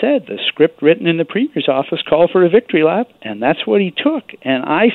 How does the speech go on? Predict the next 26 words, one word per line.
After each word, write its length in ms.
say, 200
Joel, 320
you 120
look 280
at 120
that 160
whole 460
thing 340
that 280
day, 400
this 360
is 180
a 60
portrait 720
of 140
a 100
Premier 580
who's 300
let 240
his 160
polling 380
numbers 480
go 160
to 140
his 100
head. 240